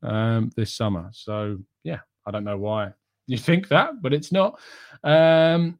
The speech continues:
Harsh says, "Should w-, Arsenal consider some free agents?" Uh, who says, "Zagadou at twenty-two, left-sided centre-back, left-footed as well. Centre-back could be a backup, uh, a good backup for Gabriel. Belotti, a third-choice striker and target man."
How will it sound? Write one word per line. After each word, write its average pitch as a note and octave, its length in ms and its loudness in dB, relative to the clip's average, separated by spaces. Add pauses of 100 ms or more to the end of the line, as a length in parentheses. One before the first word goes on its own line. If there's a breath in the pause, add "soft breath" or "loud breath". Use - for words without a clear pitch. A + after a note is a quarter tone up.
(120)
Harsh F#3 800 2
says, D3+ 540 0
"Should D#3 520 2
w-, D3+ 340 -6
Arsenal D#3 400 4
consider E3 340 -2
some E3+ 220 0
free G3+ 500 -2
agents?" G3 760 0
Uh, B2+ 380 2
who B2+ 60 -2
says, D3 380 0 (500 loud breath)
"Zagadou D#3+ 600 4
at A2+ 80 -14
twenty-two, F3+ 420 -2
left-sided D#3+ 360 0
centre-back, A#2+ 580 -4
left-footed B2 480 -8
as A2 100 -10
well. C#3+ 180 0
Centre-back D3 440 -4
could C#3+ 120 -6
be C3 100 -4
a B2 60 -4
backup, C#3+ 520 -4 (100)
uh, B2+ 160 -4
a C3 80 -8
good B2 220 -6
backup C#3+ 460 -2
for B2 60 -12
Gabriel. B2+ 640 0
Belotti, D3+ 720 0 (140)
a C#3+ 40 -16
third-choice C#3+ 520 -2
striker D#3+ 440 0
and C3 180 0
target D#3 400 4
man." E3+ 240 2